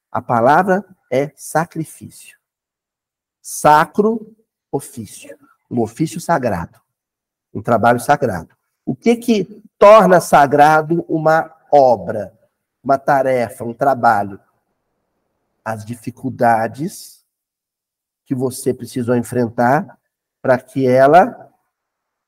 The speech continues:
fosse realizada. Entenderam? Esse é o nosso tema.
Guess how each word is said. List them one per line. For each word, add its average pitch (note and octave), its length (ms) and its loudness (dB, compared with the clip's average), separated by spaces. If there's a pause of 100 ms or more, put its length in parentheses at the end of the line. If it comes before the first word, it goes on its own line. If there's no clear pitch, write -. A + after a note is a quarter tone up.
(320)
fosse B2 220 -10
realizada. B2 560 -10 (2500)
Entenderam? A3 680 4 (1160)
Esse - 240 -6
é - 20 -4
o C#3+ 40 -4
nosso C#3+ 260 -6
tema. C3+ 280 -18